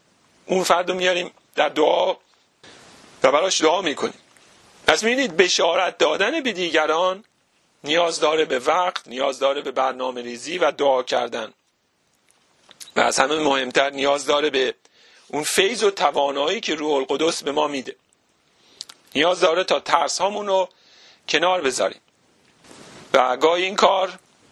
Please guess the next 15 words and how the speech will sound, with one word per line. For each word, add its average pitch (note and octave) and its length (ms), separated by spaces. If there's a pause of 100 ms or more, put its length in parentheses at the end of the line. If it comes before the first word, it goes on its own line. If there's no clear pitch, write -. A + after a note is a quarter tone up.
(200)
خطر F#3+ 480
هم F3 160
به D#3 80
دنبال D#3+ 420
داره، B2 280 (1080)
به D#3+ 120
ویژه F3 300
شما C#3+ 320
اگر C#3+ 220
در C3 220
مملکت B2+ 460
اسلامی B2+ 460
باشید. A#2+ 280
پس C#3 200
باید D3 280